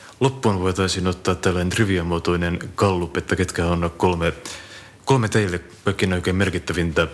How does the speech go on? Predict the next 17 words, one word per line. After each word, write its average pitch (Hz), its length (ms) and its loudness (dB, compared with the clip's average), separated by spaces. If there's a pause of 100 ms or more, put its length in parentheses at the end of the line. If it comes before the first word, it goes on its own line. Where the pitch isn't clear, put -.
suurinta 90 460 2
laulun 90 280 0
tekijää, 82 380 0
jotka 76 220 -4
teihin 80 360 0
on 78 200 -2 (600)
iskeneet. 80 640 0
Itselläni 87 480 0
luultavasti 85 460 -2
tää 82 180 2
trio 87 340 0
olisi 82 280 -2
Leonard 85 260 0
Cohen, 80 500 -2
Nick 80 180 -4
Cave 85 400 0
ja 80 160 0